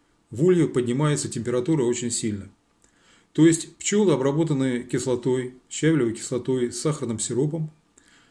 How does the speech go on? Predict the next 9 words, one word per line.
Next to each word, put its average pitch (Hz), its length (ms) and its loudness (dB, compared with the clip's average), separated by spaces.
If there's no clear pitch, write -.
начинают 180 440 0
активно 185 340 0
вентилировать 147 540 4
и 143 40 0
обогре-, 127 400 2
и - 20 4
обогревать 127 500 0
улей. 113 340 -2
Возможно, 180 640 0